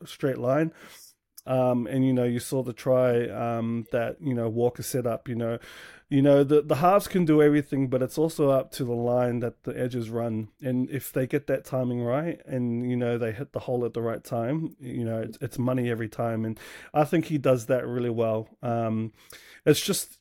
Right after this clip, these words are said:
on the defensive side, I think, you know, it's just sort of, sort of working and cleaning up that discipline area, I think, you know. Um, and, um, and I'm sure that will come, you know, that'll, that'll come at some point, you know, that kind of thing. So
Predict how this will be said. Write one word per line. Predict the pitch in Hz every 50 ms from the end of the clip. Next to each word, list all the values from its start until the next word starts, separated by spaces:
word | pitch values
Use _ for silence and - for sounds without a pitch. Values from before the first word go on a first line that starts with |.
| - -
on | 147 151
the | 143 143
defensive | 131 139 120 - - 139 139 139 - 139 120 -
side, | - 127 120 127 147 175 170 - - - - -
I | 135 131
think, | - - 131 123 117 _ -
you | 127 120
know, | 120 117 117 117 117
it's | 117 110 - -
just | - 131 - -
sort | - 123 117
of, | 117 113 107 _ _ _ _ _ _ _
sort | - 196 185 180
of | 160 139
working | 147 147 147 147 - 151 131 135
and | 131 127 117
cleaning | - - 131 131 127 123 123 120
up | 120 - -
that | 127 117 -
discipline | - 127 - - 135 - - 123 117 117
area, | 113 110 113 110 107 110 107 107 110 _ _ _
I | - 123 117
think, | - - 107 107 110 - -
you | 107
know. | 107 107 110 113 117 - - - - - - - _ -
Um, | 120 117 113 113 113 113 113 113 113 113 110 101
and, | 123 120 117 117 113 113 - -
um, | 120 117 113 113 113 110 110 110 - _ _ _ - 156 - -
and | 175 160 175
I'm | 170 165
sure | - 202 202 185
that | 170 139 131
will | 123 113
come, | - - 117 107 107 110 113
you | 113 117
know, | 123 131
that'll, | 147 165 156 139 127 131
that'll | 151 143 139 147 143 127
come | 113 - 127 120 117 113
at | 123 -
some | - 123 113 104
point, | - 127 120 117 120
you | 120 110
know, | 110 110 113
that | 117 117 -
kind | - 127 110
of | 110 107 -
thing. | 117 107 107 107 -
So | - - 113 113 110